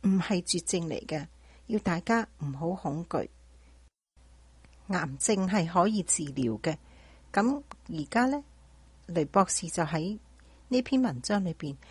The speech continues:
同大家講下預防嘅方法啦。雷博士呢，因為佢係學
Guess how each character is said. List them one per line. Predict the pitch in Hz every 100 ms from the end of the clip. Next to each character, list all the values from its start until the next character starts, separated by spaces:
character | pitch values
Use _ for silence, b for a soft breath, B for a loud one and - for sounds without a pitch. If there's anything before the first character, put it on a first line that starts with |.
| B B
同 | 165 147
大 | 180
家 | 170 226
講 | - 180
下 | 196 170
預 | 151 156 156
防 | 143 170 127
嘅 | 147 156
方 | - 180
法 | 175 160 95
啦。 | 123 - - - - - - - - - - - - - - - -
雷 | 202 180
博 | - 214
士 | - 190
呢， | 202 240
因 | 277 277
為 | 202
佢 | - 175 180
係 | 196 156 151 - b b
學 | - 180